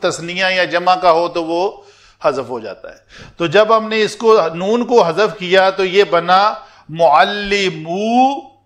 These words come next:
या, ये या अभी भी मुतकल्लम किया है। तो गोया हमने इसको एक जब जुमला बना लिया, एक मुरक्कब बना लिया, तो हमारे पास वाओ और या एक ही जगह पर इकट्ठे हो गए। तो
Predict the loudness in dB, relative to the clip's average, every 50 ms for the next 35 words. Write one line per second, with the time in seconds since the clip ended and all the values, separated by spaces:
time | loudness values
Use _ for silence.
0 | _ -18 -16 -12 -4 0 0 0 0 0 -4 -16 -20 _ _ _ -2 0 0 2
1 | 2 4 4 4 4 4 0 -4 -6 -6 -8 -8 -8 -6 -4 -4 -2 0 -2 -4
2 | -4 -6 -12 -12 -10 -10 -10 -12 -14 _ -20 -20 -20 -14 -4 -4 -2 0 2 2
3 | 4 4 4 4 4 2 2 0 -2 -2 -2 0 0 -2 -2 -4 -2 0 0 0
4 | 0 0 2 4 4 2 2 -2 -2 -2 -2 -2 -2 -6 -8 -8 -6 -2 0 0
5 | 0 0 0 2 2 2 2 2 0 0 2 2 4 4 2 0 -4 -4 -2 -2
6 | -2 0 2 2 2 2 2 2 0 0 0 0 -2 0 0 0 2 2 2 2
7 | 2 -2 -2 0 2 2 2 0 -2 -8 -16 -20 -20 -20 -20 -20 -12 _ 2 2
8 | 4 4 4 4 2 2 2 2 2 2 2 2 -4 -8 -2 2 4 4 6 6
9 | 4 2 2 2 2 2 0 0 2 4 6 6 6 4 2 0 -2 0 0 0
10 | 0 0 -4 -2 0 0 2 4 4 4 4 2 2 2 0 0 -4 -4 -2 0
11 | 2 4 4 4 2 0 -2 -2 -4 -10 -20 _ _ _ _ _ _ _ _ _
12 | _ _ _ _ _ _ _ _ _ _ -20 _ _ _ _ -20 -20 -20 -20 -20
13 | _ _ -4 -2 -2